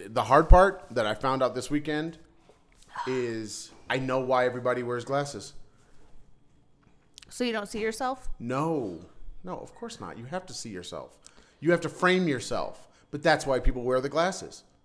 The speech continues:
Speaker 1: I don't care what they say. They're wearing the glasses because they're looking at themselves in the camera because they're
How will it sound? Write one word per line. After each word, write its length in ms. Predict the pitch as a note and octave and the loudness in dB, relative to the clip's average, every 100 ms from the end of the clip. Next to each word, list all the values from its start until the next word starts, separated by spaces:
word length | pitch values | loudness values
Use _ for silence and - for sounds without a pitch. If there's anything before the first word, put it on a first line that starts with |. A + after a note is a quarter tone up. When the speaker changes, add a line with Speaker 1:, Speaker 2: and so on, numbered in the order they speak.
| - | 0
Speaker 1:
I 60 | |
don't 120 | G#3 G#3+ | 2 4
care 100 | D3+ | 4
what 160 | G3 | 4
they 120 | D#3 | 2
say. 300 | A#2+ A2+ D2+ - - _ E3 | 0 -4 -6 -8 -20 _ 2
They're 100 | D#3 | 4
wearing 260 | F3+ G#3+ | 4 2
the 80 | D#3+ | 0
glasses 480 | C#3+ D#3 F3 G#3+ G3+ | 2 2 2 -4 -8
because 240 | - A3+ G3+ | -10 -4 -2
they're 80 | |
looking 280 | G3+ G3 F3+ | -2 -2 -4
at 120 | D3+ | -4
themselves 480 | D3+ C3 D#3 C3+ B2+ | -6 -4 -2 -2 -2
in 120 | C3 | -8
the 120 | A#2 A2 - | -8 -10 -12
camera 300 | - G#3+ F3 | -6 -2 -2
because 340 | C3+ B2+ C#3+ B2+ | -4 -4 -4 0
they're 280 | C#3 C3+ | -2 -2